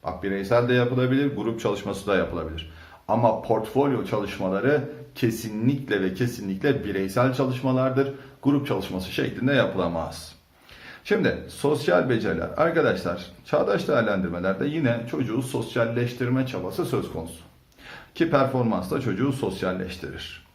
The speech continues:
Çünkü grup çalışmaları yaparken bireyler aslında birbirleriyle diyalog halindedir ve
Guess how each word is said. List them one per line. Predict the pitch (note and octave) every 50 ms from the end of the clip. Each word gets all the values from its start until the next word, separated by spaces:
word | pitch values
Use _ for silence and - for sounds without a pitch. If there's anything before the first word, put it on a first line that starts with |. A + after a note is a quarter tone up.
| _ _ _ - -
Çünkü | - F#3+ F#3+ E3+ C3 -
grup | F#2 G#2 A#2 E3 E3+ -
çalışmaları | - C#3+ A2+ A2 G#2 G2 - G2+ F#2+ G2 F#2+ G2 A#2
yaparken | C3 B2+ B2+ D3+ D#3 D#3 A2 - - F#2 - - - - - - - - - - -
bireyler | E3 E3 D3+ A2 F#2+ F#2 F2+ F2+ G#2 - - -
aslında | C#3 C#3 C3 B2+ - A2+ G#2 F#2+
birbirleriyle | G#2+ A2+ A2 A2+ G#2+ G#2+ A2 A2+ A#2 A2 G2 F#2+ F#2
diyalog | G2 G2+ G2+ G#2 A#2+ B2+ B2 G#2+
halindedir | F#2+ F#2+ F#2 F2+ F2+ F2+ G#2+ A2+ C#3+ D3+ C3+ - - - - - - -
ve | G#2+ G2+ F2+ - -